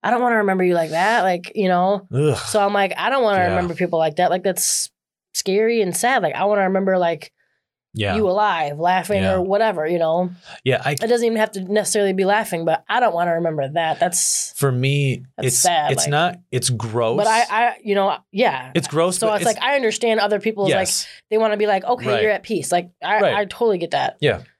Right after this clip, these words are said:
Speaker 1: You know, I understand it. That's just not
Speaker 2: <clears throat>
Speaker 1: my thing. You
Speaker 2: And
Speaker 1: know what
Speaker 2: for
Speaker 1: I mean?
Speaker 2: me, it's like, it's gross. It's not gross, like, like him, you know what I mean? It's just, it for, it's just like, it's,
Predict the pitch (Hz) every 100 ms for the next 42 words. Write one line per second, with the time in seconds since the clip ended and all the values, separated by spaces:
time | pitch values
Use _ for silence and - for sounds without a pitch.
0 | _ - 180 170 196 202 180 208 190 175
1 | 180 190 208 196 - 180 170 175 196 190
2 | 175 143 139 175 175 175 147 190 180 160
3 | 139 135 131 131 147 143 - - 127 -
4 | 180 135 131 127 123 - 117 104 - _
5 | _ - 135 - 147 120 - 175 143 -
6 | 98 - 143 127 120 120 120 135 131 -
7 | 127 - - 117 - 110 104 110 - 123
8 | - 117 104 113 - -